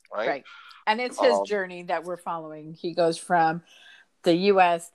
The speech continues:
Speaker 2: to, was it Korea to, um,
Speaker 1: So,
Speaker 2: Israel.
Speaker 1: yeah, let's, let's, yeah, let's go through it. So it's, he's in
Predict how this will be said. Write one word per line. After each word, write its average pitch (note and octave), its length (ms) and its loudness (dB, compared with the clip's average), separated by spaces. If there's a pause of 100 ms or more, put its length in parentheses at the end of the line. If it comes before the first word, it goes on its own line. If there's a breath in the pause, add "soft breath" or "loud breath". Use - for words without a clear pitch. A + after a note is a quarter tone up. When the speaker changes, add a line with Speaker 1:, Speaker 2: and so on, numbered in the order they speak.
Speaker 2:
to, E3 580 -6
was D#3 160 -6
it - 180 -6
Korea F3+ 680 2
to, E3 480 -2 (560 soft breath)
um, D#3 760 -6 (420)
Speaker 1:
So, G3 80 6
Speaker 2:
Israel. F3+ 720 2 (280)
Speaker 1:
yeah, B2 100 -8 (200)
let's, C3+ 240 0
let's, C#3+ 260 -2
yeah, C3+ 160 2
let's A#2 220 2
go B2+ 140 2
through G2 180 -4
it. - 80 -12
So A2+ 160 2
it's, - 400 -6
he's A2 360 -14
in G#2 140 -8